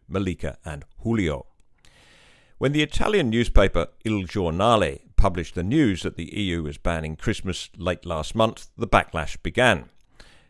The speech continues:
The Vatican's Secretary of State, Cardinal Pietro Parolin, was amongst the first to dissent, suggesting the document was going against reality by downplaying Europe's Christian roots. French President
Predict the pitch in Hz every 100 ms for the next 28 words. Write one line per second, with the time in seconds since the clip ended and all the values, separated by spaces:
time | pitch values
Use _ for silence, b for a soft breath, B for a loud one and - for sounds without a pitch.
0 | b 82 87 90 123 120 113 - 95 -
1 | - 80 - - 135 - - - - 92
2 | 80 80 - 90 98 - 80 78 - 92
3 | 78 78 113 104 - b b - 110 113
4 | 95 - 113 - - 151 95 - 104 110
5 | - 156 80 - - _ b b b b
6 | b b - 104 - 92 - 85 80 80
7 | 95 - 90 - 87 - 95 87 - 107
8 | - 113 - - 98 101 151 127 - 82
9 | - - - 82 92 90 87 - 90 85
10 | 87 87 - - - - 101 - 80 69
11 | - 92 92 - - - - _ B B
12 | B B B 127 127 - - 107 104 92